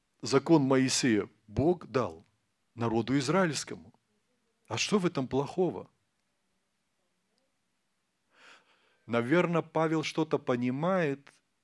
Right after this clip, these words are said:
чего мы не понимаем. Мы считаем, что нам в нашем приближении к Богу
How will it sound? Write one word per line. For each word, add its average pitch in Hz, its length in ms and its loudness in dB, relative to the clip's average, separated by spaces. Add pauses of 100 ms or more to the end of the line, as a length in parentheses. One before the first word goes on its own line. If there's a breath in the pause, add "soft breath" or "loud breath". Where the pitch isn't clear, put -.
(560)
чего 131 300 0
мы 127 180 -2
не 135 120 -4
понимаем. 98 680 -8 (1800 soft breath)
Мы 156 120 0
считаем, 190 520 2
что 156 340 -4 (120)
нам 165 400 -4 (440 soft breath)
в 104 120 -14
нашем 151 320 -2
приближении 139 640 -2
к 113 100 -12
Богу 110 440 -6